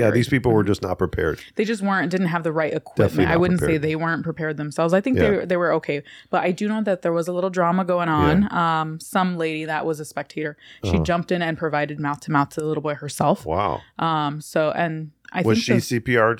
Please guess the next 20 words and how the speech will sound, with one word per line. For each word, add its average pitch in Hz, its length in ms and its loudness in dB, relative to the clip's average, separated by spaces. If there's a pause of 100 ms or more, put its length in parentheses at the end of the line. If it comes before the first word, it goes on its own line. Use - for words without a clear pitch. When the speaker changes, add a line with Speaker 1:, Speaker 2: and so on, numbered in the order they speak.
(140)
Speaker 2:
certified 117 640 2
or 117 80 2
trained? 123 500 -4
Speaker 1:
I 190 140 0
don't 170 240 -2
know. 156 200 -2
It 156 140 0
didn't 170 220 -2
say 156 180 0
in 151 160 0
Speaker 2:
Okay. - 60 -4
Speaker 1:
the - 40 -8
article 160 420 -2
whether 165 180 0
she 156 100 -4
Speaker 2:
Yeah. 156 100 4
Speaker 1:
was 147 160 -2
or 151 80 -4
wasn't, 156 480 -4
but, 147 360 -4